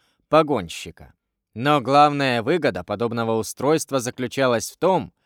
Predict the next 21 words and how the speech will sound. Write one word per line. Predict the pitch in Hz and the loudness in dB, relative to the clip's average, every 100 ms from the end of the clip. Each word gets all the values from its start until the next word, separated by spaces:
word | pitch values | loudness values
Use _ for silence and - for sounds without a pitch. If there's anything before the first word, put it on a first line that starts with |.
| _ _ _ | _ _ _
что | - 156 147 | -2 2 4
задняя | 214 240 208 170 | 6 4 2 -2
собака, | - 139 135 196 160 | 0 0 4 2 0
стремясь | - - 143 156 147 | -6 -4 -2 0 -2
напасть | 135 127 143 139 - | -2 2 2 2 -2
на | 117 | -6
переднюю, | 117 113 180 151 90 71 69 _ _ _ - | -4 -2 0 -2 -6 -14 -20 _ _ _ 0
тащила | 143 123 - 139 117 | 2 2 -2 0 0
нарты | 104 131 165 - 160 151 _ _ - | 0 2 2 2 -2 -2 _ _ -10
с | - | 0
максимальной | 226 185 - 131 127 120 113 | 0 0 -2 0 0 0 -4
быстротой, | 104 123 - 165 - 98 65 _ _ _ _ | -4 -6 0 0 0 -6 -6 _ _ _ _
а | 131 | -2
чем | - 139 131 | 0 -2 -2
быстрее | 127 - 127 135 120 | -4 -6 -2 0 0
бежали | 110 104 120 107 | 0 0 0 0
нарты, | 98 123 180 - 156 - _ _ _ | 0 2 2 0 -12 -16 _ _ _
тем | - 190 214 190 | 0 0 2 0
быстрее | 165 - 151 175 | -2 -2 0 2
могла | 156 139 131 117 | 2 0 0 0
бежать | 104 87 143 151 | -4 0 2 2